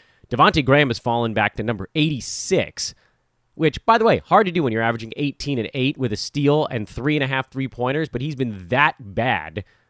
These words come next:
with field goal percent. He's been such a massive negative in field goal percent that the good work he's doing everybody else,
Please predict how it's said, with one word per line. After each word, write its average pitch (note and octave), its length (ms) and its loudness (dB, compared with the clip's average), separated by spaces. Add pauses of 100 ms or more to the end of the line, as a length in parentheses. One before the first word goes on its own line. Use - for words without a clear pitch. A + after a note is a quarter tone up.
with A#2 200 -4
field D3 360 0
goal G2 160 -2
percent. G2+ 440 -6 (2000)
He's C3+ 160 0
been C3+ 140 2
such F3 200 6
a E3+ 40 2
massive C#3 400 -2
negative B2 380 0
in G2+ 80 -6
field B2+ 260 0
goal G2+ 140 0
percent G2+ 380 -4 (320)
that A#2 140 0
the A2+ 60 -4
good D3+ 200 4
work D3+ 200 2
he's B2+ 140 -2
doing A#2+ 240 2
everybody A#2 360 2
else, B2+ 180 4